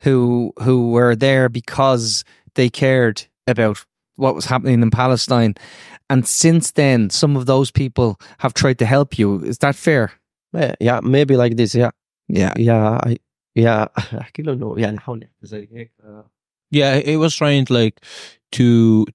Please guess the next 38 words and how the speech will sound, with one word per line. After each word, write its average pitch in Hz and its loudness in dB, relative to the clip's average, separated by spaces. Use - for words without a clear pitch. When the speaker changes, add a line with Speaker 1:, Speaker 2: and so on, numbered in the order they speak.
Speaker 3:
tell 123 0
his 107 -2
story 110 2
to 98 2
people 104 -2
who - -18
care 98 0
about 92 0
him, 98 -2
so - 0
they 113 4
can 117 0
find 117 0
him 104 2
a 98 0
solution 98 -4
for 95 0
his, 92 2
like, 92 0
problem. 92 0
So, - -6
yeah. 104 2
Speaker 1:
There 170 2
has 202 2
been 196 0
some, 156 2
not 202 2
everything 180 2
has 123 2
been 110 0
perfect, - -4
but - -2
you're 139 4
not 151 0
in 131 2
a 123 0
tent 139 0
anymore 117 2